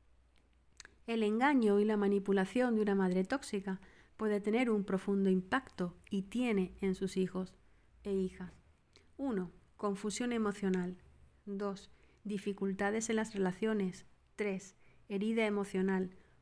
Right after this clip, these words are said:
Cuatro, sentimientos de culpabilidad. Uno, confusión emocional. Los hijos pueden sentirse confundidos por la brecha entre la máscara pública y privada de su madre, lo que dificulta la comprensión de su verdadera naturaleza.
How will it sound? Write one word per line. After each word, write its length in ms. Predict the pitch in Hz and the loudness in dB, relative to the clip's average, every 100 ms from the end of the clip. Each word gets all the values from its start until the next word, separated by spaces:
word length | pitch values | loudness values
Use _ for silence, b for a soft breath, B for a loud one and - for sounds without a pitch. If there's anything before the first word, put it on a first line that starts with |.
| _ | _
Cuatro, 540 | - 226 214 190 185 175 | -6 -2 0 -2 -6 -10
sentimientos 800 | - 202 196 202 202 240 269 262 | -6 -4 -2 0 0 0 -2 -2
de 100 | 214 | -2
culpabilidad. 800 | 202 190 190 185 185 185 185 185 - _ _ _ - _ _ _ _ _ _ _ _ b b b b b - | -2 -2 0 2 2 2 0 -4 -14 _ _ _ -20 _ _ _ _ _ _ _ _ b b b b b -6
Uno, 340 | 302 233 190 | -2 0 0
confusión 540 | 196 202 202 - 262 247 | 0 -2 -2 -2 0 0
emocional. 580 | 214 196 196 190 185 - b b b | 0 0 0 0 -2 -8 b b b
Los 280 | 220 233 | -4 0
hijos 260 | 311 311 370 | -2 0 -2
pueden 280 | - 277 240 | 0 0 0
sentirse 480 | 226 202 208 196 196 | 0 0 -2 -2 -2
confundidos 680 | 190 190 202 196 196 196 | -2 0 0 2 2 0
por 240 | - 196 190 | -4 -2 0
la 140 | 196 | 2
brecha 440 | 190 202 220 - 208 | 2 0 -2 -2 0
entre 220 | 196 190 | 2 2
la 100 | 196 | 2
máscara 480 | 202 - 233 214 196 | 0 -2 -2 -2 -2
pública 560 | 202 196 196 202 196 | -2 -2 -2 -4 -4
y 140 | 214 196 | -2 -2
privada 400 | 190 190 190 190 | 2 2 2 0
de 120 | 185 | -2
su 140 | 185 | 0
madre, 360 | 185 180 170 165 B B B | 0 0 -2 -8 B B B
lo 120 | - 190 | -4 0
que 100 | 202 | 2
dificulta 560 | 196 208 240 269 302 | 0 -2 -2 -2 0
la 140 | 285 - | 0 2
comprensión 600 | 214 190 190 190 220 226 | 0 2 0 2 0 -2
de 80 | |
su 140 | 226 202 | -2 0
verdadera 460 | 190 196 196 196 | 2 2 2 2
naturaleza. 760 | 185 185 170 170 175 175 - | 2 2 0 0 0 -4 -8